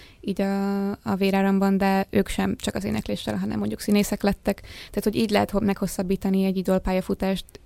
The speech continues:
Ö, például az ügynökségeknél azt, tehát színészi órákat is vehetnek, és van, aki í-, így lép tovább, hogy aztán végül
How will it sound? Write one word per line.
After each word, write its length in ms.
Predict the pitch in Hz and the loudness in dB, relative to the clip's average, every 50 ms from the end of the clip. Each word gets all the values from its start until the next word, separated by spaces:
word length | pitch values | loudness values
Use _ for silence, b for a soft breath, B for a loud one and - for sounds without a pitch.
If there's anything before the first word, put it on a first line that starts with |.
| - - _ _ _ - - | -20 -20 _ _ _ -8 -2
Ö, 240 | 214 202 196 196 196 190 - | 0 2 2 2 0 -2 -2
például 260 | - 202 190 196 196 | -2 0 0 0 0
az 220 | 196 196 196 196 220 - | 0 0 -2 -2 -2 -2
ügynökségeknél 560 | 190 190 196 190 - 202 190 190 - 196 190 | 0 0 0 0 -2 -4 -4 -4 -4 -4 -4
azt, 140 | 190 - - | -4 -4 -6
tehát 160 | 214 202 - | -6 -4 0
színészi 280 | 220 208 202 190 - | 0 0 0 0 0
órákat 320 | 208 214 214 214 - 208 - | -2 -2 -2 -4 -8 -6 -6
is 140 | 214 190 - | -6 -4 -4
vehetnek, 520 | 208 190 190 196 - - 202 196 - - - B B B B B B B | -4 -4 -4 -6 -4 -4 -6 -6 -6 -10 -20 B B B B B B B
és 360 | - 220 202 202 202 - - - | 0 2 4 4 2 2 -2 -2
van, 180 | - 196 202 208 | 0 2 2 2
aki 500 | 208 196 - - 208 202 208 208 - - | 2 0 0 -2 -2 0 0 0 -2 -2
í-, 180 | - 214 196 196 - | -4 -4 -4 -4 -2
így 200 | 208 202 190 196 | -4 -4 -4 -2
lép 160 | 196 208 - | -4 -4 -2
tovább, 340 | - 226 226 202 208 - - | -4 -4 -2 -2 -4 -2 -2
hogy 120 | 220 214 | -2 -2
aztán 480 | 214 196 - - - 202 196 196 196 196 - | -2 -6 -6 -6 -4 -4 -2 -2 -4 -4 -4
végül 380 | 214 208 208 202 196 190 196 | -4 -4 -4 -2 -4 -4 -6